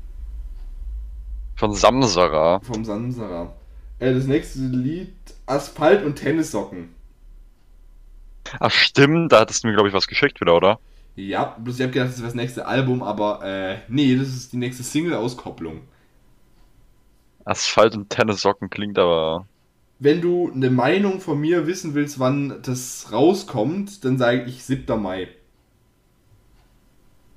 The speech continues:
Speaker 2: Es kam bisher nämlich immer am ersten Freitag im Monat. Ja, Martin.
Speaker 1: Ja.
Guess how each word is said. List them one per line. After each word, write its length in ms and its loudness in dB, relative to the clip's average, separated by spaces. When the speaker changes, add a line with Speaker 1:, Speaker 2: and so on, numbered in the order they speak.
Speaker 2:
Es 100 -20
kam 240 2
bisher 220 -2
nämlich 260 -2
immer 160 -2
am 140 -4
ersten 400 -2
Freitag 380 0
im 100 -6
Monat. 360 -4
Ja, 180 -10
Martin. 220 2
Speaker 1:
Ja. 380 6